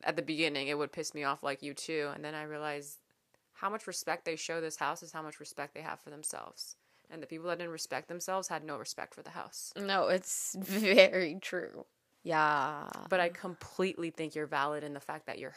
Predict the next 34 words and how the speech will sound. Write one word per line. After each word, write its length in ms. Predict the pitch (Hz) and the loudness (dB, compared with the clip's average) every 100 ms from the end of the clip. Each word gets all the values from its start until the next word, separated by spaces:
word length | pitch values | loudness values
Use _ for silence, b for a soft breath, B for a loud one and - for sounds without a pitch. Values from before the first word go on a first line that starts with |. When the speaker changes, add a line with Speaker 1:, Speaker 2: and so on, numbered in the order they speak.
| - | -4
Speaker 1:
hurt 140 | 160 - | -2 -2
over 140 | 143 | -6
the 80 | 143 | -10
fact 220 | - 156 | -6 -6
that 120 | 151 151 | -6 -4
they 120 | 156 | -4
weren't 460 | 147 151 156 - | -4 -2 -2 -4
treating 340 | - - 151 143 | -6 -6 -6 -6
our 140 | 147 | -8
home 280 | 147 156 143 | -8 -8 -8
like 120 | 143 | -10
a 80 | 151 | -10
home, 220 | 156 147 | -8 -8
'cause 260 | 151 156 - _ - _ _ - | -8 -12 -12 _ -20 _ _ -8
to 160 | - | -4
us, 140 | 185 - | -2 -2
it 100 | 156 | 0
was 200 | 175 170 | 0 0
a 100 | 160 | -4
home. 340 | 139 - 147 | -6 -8 -12
And 180 | - 165 | -8 -4
I'm 240 | 156 151 156 | -4 -4 -8
trying 340 | - 156 156 | -4 -2 -2
to 60 | 156 | 0
do 40 | |
that 140 | 151 147 | 0 0
devil's 300 | 160 151 139 | -2 0 2
advocate 460 | 156 160 156 143 | 2 0 -12 -12
thing 180 | 151 147 | -12 -12
of 100 | 147 | -12
like, 200 | 156 160 | -12 -10
"Well, 120 | 214 | -6
they 140 | 247 254 | -2 -2
didn't 320 | 254 254 | -2 -4